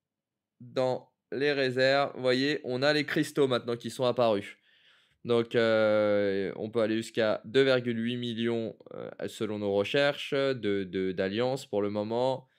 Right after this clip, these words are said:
Et on n'a pas encore capturé de points, donc on est à zéro. Et on ne pourra pas construire de drapeau tant qu'on n'aura pas un minimum de cristaux. Donc ça, c'est quand même une chose à retenir. Quand vous posez votre forteresse, faut la poser de façon à prendre un,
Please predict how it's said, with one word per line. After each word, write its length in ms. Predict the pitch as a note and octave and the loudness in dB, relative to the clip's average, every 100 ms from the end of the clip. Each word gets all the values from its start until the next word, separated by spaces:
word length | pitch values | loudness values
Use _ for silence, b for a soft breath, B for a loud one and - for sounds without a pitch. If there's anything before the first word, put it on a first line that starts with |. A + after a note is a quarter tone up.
| b - | b -8
Et 220 | A2+ A2+ | -4 -4
on 80 | A#2 | -4
n'a 140 | G#2 G2+ | -6 -2
pas 100 | C3 | 0
encore 260 | B2+ B2 | 0 -2
capturé 440 | A#2 G2+ - G2+ G2+ | -4 -6 -4 -4 -6
de 40 | |
points, 460 | - B2 C3+ C#3+ - | -6 -4 -2 -4 -10
donc 380 | F2 F#2 B2+ B2+ | -12 -6 -6 -6
on 100 | A2+ | -4
est 40 | |
à 120 | G#2 G2+ | -2 -2
zéro. 580 | G#2 A2 B2+ C#3 - _ - | -2 -2 0 -2 -6 _ -4
Et 260 | B2+ C#3 - _ - | -2 -2 -6 _ -14
on 120 | A2 | -12
ne 80 | G#2+ | -12
pourra 400 | - G#2+ G#2 - | -8 -2 -2 0
pas 180 | C3 C3 | -2 -2
construire 720 | C3 A2+ - - B2 A#2 - _ _ | -4 -12 -14 -10 -4 -4 -6 _ _
de 320 | - F#2 F#2+ | -18 -10 -8
drapeau 500 | F#2+ G2 G2+ B2 C3 | -4 -4 -4 -4 -6
tant 360 | C3 - C3+ A2 | -6 -4 -2 -4
qu'on 200 | - A2 | -10 -8
n'aura 320 | G#2 F#2+ G2+ | -4 -4 -4
pas 220 | A#2+ B2 - | -2 -2 -2
un 140 | G#2+ | -8
minimum 340 | A2+ A#2 A#2 | -10 -10 -10
de 120 | A#2 A2 | -8 -8
cristaux. 460 | G#2+ G#2 G2 F2 b b b b - | -8 -10 -10 -12 b b b b -8
Donc 200 | A#2 A#2 | -8 -2
ça, 260 | E3+ E3 | 2 2
c'est 160 | D#3 B2 | 2 -2
quand 160 | C3+ | -2
même 180 | B2 A#2+ | -2 -2
une 120 | A#2+ | -8
chose 200 | A#2 B2 | -4 0
à 60 | A2+ | 2
retenir. 580 | G#2+ A#2 D3+ D#3+ D3+ - _ - | 2 0 -4 -4 -4 -6 _ -4
Quand 100 | A#2 | -4
vous 100 | A#2+ | -2
posez 300 | D3 D3+ D3 | 0 2 4
votre 160 | C#3+ | 2
forteresse, 600 | C#3 C3 C3 C3+ E3+ E3 - E2 | 0 -2 2 2 2 0 -10 -8
faut 220 | - A2+ | -2 0
la 100 | A2+ | 0
poser 280 | A#2 A#2 C#3 | 0 -2 0
de 40 | |
façon 300 | A#2 A2+ C#3 | 0 -2 -2
à 80 | A#2+ | -4
prendre 260 | - A2+ | -2 -4
un, 240 | G#2+ G#2 | -2 -4